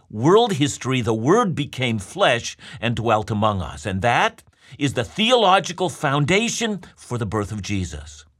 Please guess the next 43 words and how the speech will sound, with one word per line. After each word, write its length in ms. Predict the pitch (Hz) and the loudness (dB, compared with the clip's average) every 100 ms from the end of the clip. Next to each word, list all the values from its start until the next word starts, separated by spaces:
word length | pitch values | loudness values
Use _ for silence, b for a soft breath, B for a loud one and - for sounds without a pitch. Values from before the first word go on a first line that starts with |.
| _ B B B | _ B B B
And 100 | 180 | -2
then 120 | 247 | 2
with 160 | 208 - | 0 0
verse 340 | 104 127 - | 0 0 0
nineteen, 680 | 123 147 220 175 139 135 127 B - | -2 0 -2 -4 -2 -2 -4 B 0
we 160 | 143 | 2
move 320 | 139 185 247 | 4 2 0
from 240 | - 160 131 | -2 -2 0
the 100 | 123 | -2
theological 840 | - 196 214 156 180 208 170 147 | -2 2 2 4 2 2 -4 -8
foundations 1000 | - 143 127 127 151 233 - 123 135 151 - B B - | -4 -2 0 2 0 0 -4 -2 -4 -6 -12 B B -2
to 100 | 180 | 2
the 120 | 185 | 4
arrival 380 | 185 208 240 214 | 4 4 4 0
of 120 | 185 | 0
John 260 | 156 185 202 | 2 2 2
the 80 | |
Baptist, 540 | 151 214 214 - 120 - | 2 2 0 -4 -6 -2
who 180 | 139 107 B B | -4 -4 B B
paves 320 | 160 220 226 | 0 0 0
the 80 | 165 | -2
way 200 | 160 156 | 2 2
for 140 | 147 135 | 0 -2
the 60 | |
beginning 380 | 120 131 151 165 | -2 0 2 2
of 100 | 135 | 0
Jesus' 380 | 127 135 143 - | -2 -2 -2 -6
public 420 | - 117 123 139 | -2 0 0 -2
ministry. 640 | 139 160 139 - 80 - _ _ b b b b b | 0 0 -2 -6 -10 -12 _ _ b b b b b
So 160 | - | 0
the 140 | 147 151 | 4 2
Apostle 580 | 151 - 214 240 233 180 | 0 2 2 2 -2 -2
John 400 | 123 101 113 113 | -2 0 0 0
gives 280 | 160 170 151 | 0 0 0
us 160 | 135 | -2
the 160 | 131 113 | -4 -4
theological 840 | - 196 220 165 165 156 127 131 | -4 0 2 4 4 2 -4 -2
meaning 320 | 139 185 135 | 0 0 0
of 80 | 117 | -2
the 80 | 107 | -2
birth 260 | 120 131 | 0 0
of 120 | 110 101 | -2 -4
Jesus 520 | 139 185 113 113 | -2 -2 -2 -2